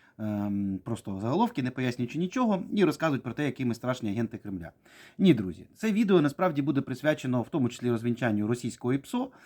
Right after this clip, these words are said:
і, власне, саме через це російське іпсо у нас, е, такий заголовок і з'явився для того, щоб її спростувати, але ми поговоримо і про реальну ситуацію.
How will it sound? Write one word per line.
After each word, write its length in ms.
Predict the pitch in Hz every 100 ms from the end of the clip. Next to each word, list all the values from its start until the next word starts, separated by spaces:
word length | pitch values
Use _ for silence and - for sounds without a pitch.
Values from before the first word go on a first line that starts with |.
| - -
і, 80 | 135
власне, 480 | 151 156 147 135 131 - 135
саме 260 | - 131
через 220 | 117 127 120
це 100 | 120
російське 360 | 113 117 -
іпсо 240 | 117 - 120
у 80 |
нас, 300 | 107 107 -
е, 80 | 110
такий 240 | 104 - 104
заголовок 380 | 107 104 95
і 40 | 110
з'явився 360 | 123 185 196
для 60 | 151
того, 180 | 151 147
щоб 180 | 143 131
її 100 | 135
спростувати, 600 | - 131 135 127 127 143
але 340 | 214 185 254 277 - - - - _
ми 100 | 175
поговоримо 440 | 202 170 185 180
і 40 | 185
про 160 | 214
реальну 340 | 160 123 101 104
ситуацію. 600 | 123 117 117 - 202